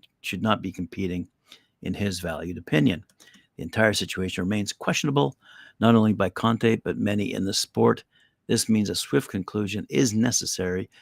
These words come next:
before Ben attempts to fight again. So there you have it, uh, boxing fans. Uh,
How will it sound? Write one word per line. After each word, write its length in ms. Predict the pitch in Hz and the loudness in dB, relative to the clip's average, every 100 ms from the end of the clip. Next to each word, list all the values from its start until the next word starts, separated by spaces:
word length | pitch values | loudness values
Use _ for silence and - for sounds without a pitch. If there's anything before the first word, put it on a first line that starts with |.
| _ | _
before 320 | 110 - 104 101 | -12 -2 0 0
Ben 280 | 104 92 | -4 -4
attempts 500 | - 92 - 92 98 - | -6 -10 -6 -4 -4 -8
to 100 | 90 | -8
fight 340 | - 90 - - | -4 -4 -6 -10
again. 680 | 85 87 - 180 165 - _ _ _ _ - _ _ _ | -14 -14 -14 -10 -10 -12 _ _ _ _ -20 _ _ _
So 140 | - 101 | -4 4
there 180 | 135 | 6
you 140 | 143 120 | 8 6
have 260 | 107 117 | 4 4
it, 120 | 113 - - | 4 0 -4
uh, 260 | 95 98 90 _ | -2 -2 -4 _
boxing 380 | 95 101 - 98 | -2 -2 -2 -8
fans. 460 | - 104 104 104 - _ _ _ - _ _ - | -2 -2 0 -2 -8 _ _ _ -20 _ _ -6
Uh, 380 | 98 101 101 | -2 0 -2